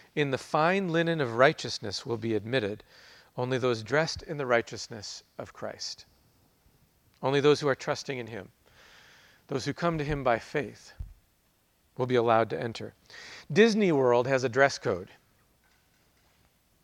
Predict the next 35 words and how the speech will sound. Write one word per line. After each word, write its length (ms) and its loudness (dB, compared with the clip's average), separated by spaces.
and 300 0
theoretically 640 12
they 240 2
enforce 440 2
it 180 2
at 140 -4
their 140 -2
theme 240 -2
park. 340 4
And 120 2
their 100 8
typical 400 2
practice 600 -2
was 420 2
that 220 4
if 140 2
someone 340 8
was 160 4
violating 720 8
the 60 2
dress 280 2
code 300 0
badly 420 4
enough, 440 -2
the 100 -6
park 320 6
would 160 0
give 220 4
them 180 2
a 80 2
voucher 560 2
for 240 0
a 60 -2
free 280 -6
shirt 540 -2